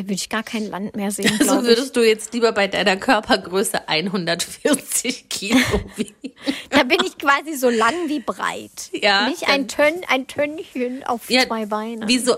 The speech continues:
Speaker 2: weißt du, wie so ein Hüpfball. Mit so
Speaker 1: Ja, genau.
Speaker 2: zwei Dingern oben. Das sind die Arme und zwei Dinger. Das ist
Speaker 1: Ich
Speaker 2: ganz arg. Ist das schon Fettshaming? Nee, oder?
Speaker 1: Das
Speaker 2: Es
Speaker 1: ist
Speaker 2: tut
Speaker 1: mir
Speaker 2: mir leid.
Speaker 1: egal. Das ist so wie mein
Speaker 2: Löschen, rausschneiden.
Speaker 1: Nein.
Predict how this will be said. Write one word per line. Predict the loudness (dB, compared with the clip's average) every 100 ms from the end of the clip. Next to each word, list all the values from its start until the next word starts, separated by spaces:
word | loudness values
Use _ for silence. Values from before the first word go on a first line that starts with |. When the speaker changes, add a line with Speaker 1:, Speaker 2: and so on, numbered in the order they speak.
| 2
Speaker 2:
weißt | 0 0
du, |
wie | -4
so | -2
ein | -2 -4
Hüpfball. | -8 -8 -8 -4 -4 -6 -12 _ -20 _ _
Mit | -8 0
so |
Speaker 1:
Ja, | 0
genau. | 2
Speaker 2:
zwei | 4 4 2 -4 _
Dingern | 2 4 2
oben. | 0 -2 0
Das | 0
sind | 2
die | 0 2
Arme | 2 2 0
und | -4
zwei | -4
Dinger. | -4 -6 -8 0
Das | 2
ist | 2 4
Speaker 1:
Ich |
Speaker 2:
ganz | 2 2 -2
arg. | 0 0 -2
Ist | -6
das | -4
schon | -2 -4
Fettshaming? | -6 -6 -6 -4 -2 -2 -4 -4
Nee, | -4
oder? | -2
Speaker 1:
Das | -2
Speaker 2:
Es | 0
Speaker 1:
ist | 0
Speaker 2:
tut | 4
Speaker 1:
mir | 4
Speaker 2:
mir | 4
leid. |
Speaker 1:
egal. | 4 4 2 -2 -10
Das | -4 -2
ist | -2 2
so | 6 6 4 2
wie | -2 0
mein | 2 2 4
Speaker 2:
Löschen, | 4 2 2 -2 -2
rausschneiden. | 2 2 2 -4 -2 -2 -2
Speaker 1:
Nein. | 2 4 6